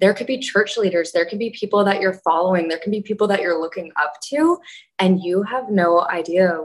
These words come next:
what their actual motives are and intentions are. So it's so important to be aware of how many people actually are narcissists.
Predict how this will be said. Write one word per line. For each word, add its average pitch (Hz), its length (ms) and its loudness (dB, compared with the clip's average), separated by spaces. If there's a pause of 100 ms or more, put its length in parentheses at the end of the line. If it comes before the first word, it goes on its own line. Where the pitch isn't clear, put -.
what 165 280 -6
their 175 160 0
actual 160 400 -4
motives 160 420 -2
are 147 320 -6
and 156 80 -14
intentions 151 640 -10
are. 151 380 0 (280)
So 165 280 4
it's - 260 -4
so 170 200 -2
important 170 500 -2
to 156 220 -6
be 156 480 0 (440)
aware 165 680 4 (140)
of - 140 -4
how 170 180 0
many 214 400 0
people 185 280 0
actually 160 480 0
are 147 480 -4 (280)
narcissists. - 720 -8